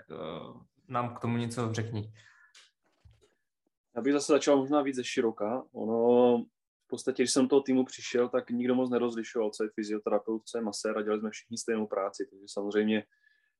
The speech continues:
Speaker 2: od míchání bidonů po kontrolu toho, jestli máme všechny přilby,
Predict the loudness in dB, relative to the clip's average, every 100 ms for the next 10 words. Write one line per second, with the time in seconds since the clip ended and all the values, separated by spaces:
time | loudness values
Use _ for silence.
0 | _ -4 0 2 4 2 0 -2 0 0
1 | 2 0 0 -2 -2 0 4 4 4 2
2 | -2 -12 -16 -14 -16 _ _ -14 -10 -10
3 | -2 2 4 6 4 4 4 4 4 -2
4 | 0 -2 -6 -6 -6 -2 -2 0 0 2
5 | 2 0